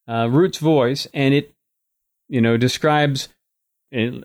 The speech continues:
the, the whole, uh, series of what happened, and then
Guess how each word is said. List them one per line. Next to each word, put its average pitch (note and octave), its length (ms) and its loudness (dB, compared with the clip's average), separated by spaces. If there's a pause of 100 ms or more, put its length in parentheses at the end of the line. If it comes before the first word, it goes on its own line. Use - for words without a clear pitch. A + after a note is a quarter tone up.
the, C3 800 -4
the A#2+ 120 2
whole, C3 340 2
uh, A#2 140 2
series C3 360 0
of A2 140 -4
what B2 140 0
happened, C#3 500 0 (440)
and A#2+ 220 2
then B2+ 460 2